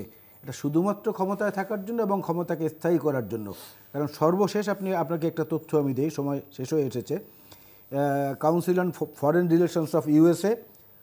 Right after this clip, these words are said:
আর হলো ল্যান্সেট, যেটা ব্রিটিশ মেডিকেল জার্নাল, এবং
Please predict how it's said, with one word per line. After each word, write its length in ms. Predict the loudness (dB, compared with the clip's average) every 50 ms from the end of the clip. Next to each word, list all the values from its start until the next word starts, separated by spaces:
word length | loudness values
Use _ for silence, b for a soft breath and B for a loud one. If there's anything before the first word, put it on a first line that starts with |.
| -14 -10
আর 100 | -8 -2
হলো 260 | -2 0 2 2 4
ল্যান্সেট, 500 | 4 6 4 4 4 2 0 0 0 0
যেটা 200 | -2 -4 -4 -2
ব্রিটিশ 360 | -2 -2 -2 -2 -4 -4 -2
মেডিকেল 360 | -2 0 0 2 2 2 2 2
জার্নাল, 380 | 0 0 0 2 2 0 0 -2 B B B B B B B B B B
এবং 340 | 0 2 4 2 2 0